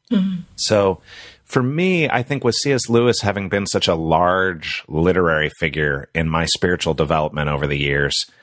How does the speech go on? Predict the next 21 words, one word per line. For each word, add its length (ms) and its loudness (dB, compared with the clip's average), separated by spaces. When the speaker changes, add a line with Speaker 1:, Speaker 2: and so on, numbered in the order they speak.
Speaker 2:
it 80 2
was 180 2
really 280 4
moving, 760 0
uh, 300 0
and 160 0
beautiful 480 0
to 60 -2
be 180 0
in 80 0
these 160 -2
places 840 -2
and 220 -2
go, 220 2
like, 420 -4
on 220 2
this 220 0
path, 800 -8
two 300 0
friends, 840 -6
uh, 580 0